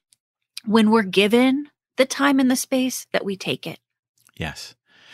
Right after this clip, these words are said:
Speaker 2: Because that's the job, right? Th-, th-, there, in order to become better bosses, we have to accept that the role is first and foremost, as people have heard me say again and again,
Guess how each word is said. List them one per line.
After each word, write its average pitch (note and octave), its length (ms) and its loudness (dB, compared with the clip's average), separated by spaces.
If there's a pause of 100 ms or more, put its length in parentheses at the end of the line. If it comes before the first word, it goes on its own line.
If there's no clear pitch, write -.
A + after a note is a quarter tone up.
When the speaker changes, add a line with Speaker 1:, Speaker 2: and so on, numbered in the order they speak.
(180)
Speaker 2:
Because D#3+ 280 2
that's E3 220 0
the D#3 100 -4
job, F3 400 -4 (400)
right? A#2+ 220 0
Th-, C3+ 160 -2
th-, C#3+ 140 -4
there, C#3+ 340 2 (180)
in C#3+ 140 0
order D#3+ 200 2
to C3 60 0
become A2 520 0
better G2+ 320 2
bosses, F2+ 640 -2 (340)
we A#2 160 2
have A2+ 220 0
to G#2+ 120 0
accept G#2 560 -2 (200)
that G2 360 2
the A2 220 0
role G#2 580 2 (380)
is G#2 520 2 (840)
first - 580 0
and C3+ 160 0
foremost, G2+ 720 -4
as F#2 260 -2 (360)
people F#2+ 260 -4
have F2+ 120 0
heard F2 180 -2
me F#2 80 -2
say F2+ 420 -2
again F#2 240 -4
and G2+ 80 -2
again, A#2+ 320 2